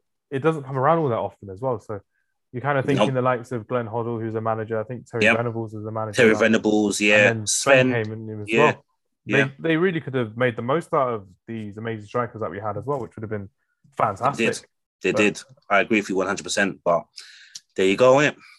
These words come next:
Speaker 1: It's what
Speaker 2: Politics.
Speaker 1: Yeah, politics. It's one of those, isn't it, that you're thinking, "This guy's doing damage to us every other season, but it's not damage, doing damage to any other country 'cause he's not even
Speaker 2: No.
Speaker 1: getting the game."
Speaker 2: Nope. Nope,
Speaker 1: Comes
Speaker 2: not at all.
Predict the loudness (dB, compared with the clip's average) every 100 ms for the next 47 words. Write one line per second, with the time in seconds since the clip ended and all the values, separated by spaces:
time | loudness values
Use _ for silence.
0 | -2 0 2 0 0 -6 -6 -10 -2 2
1 | 2 2 2 2 0 -6 -2 2 2 4
2 | 2 2 -2 -4 -6 -6 -8 -10 -10 -8
3 | -6 0 2 2 0 0 2 2 2 -2
4 | -6 -2 -2 0 0 0 -4 -6 -6 -6
5 | -8 -6 -6 0 0 0 -6 -8 -4 -4
6 | -4 -12 -10 -6 -2 -2 -2 -4 -8 -16
7 | -14 -6 -2 2 4 2 -2 -4 -4 -4
8 | _ _ -6 2 4 4 0 _ _ -4
9 | 0 0 -2 -4 -2 -2 -2 -4